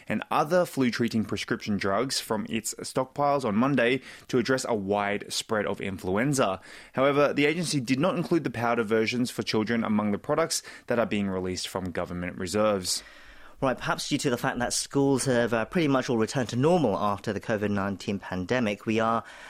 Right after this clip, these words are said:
Speaker 2: seeing this spike, but, uh, hopefully they'll be able to address this issue quickly.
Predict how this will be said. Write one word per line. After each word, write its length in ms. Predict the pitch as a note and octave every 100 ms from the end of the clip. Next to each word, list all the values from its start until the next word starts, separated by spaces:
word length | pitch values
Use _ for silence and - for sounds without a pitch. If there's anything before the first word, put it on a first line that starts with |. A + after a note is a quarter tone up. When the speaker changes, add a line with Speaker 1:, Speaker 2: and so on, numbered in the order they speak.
| - -
Speaker 2:
seeing 680 | - - C#3+ D3 C#3+ A#2+ G#2
this 160 | G2+ -
spike, 800 | - - - F#2 F2+ G#2+ - -
but, 200 | G#2+ -
uh, 120 | G2+
hopefully 440 | F#2 C#3 B2+ B2 A2+
they'll 180 | G#2 G#2+
be 80 |
able 140 | G#2+ G2+
to 180 | A2 G2+ - - -
address 420 | G#2 A#2 G#2+ -
this 240 | A2 - -
issue 280 | G2 - E2+
quickly. 400 | G#2 - E2+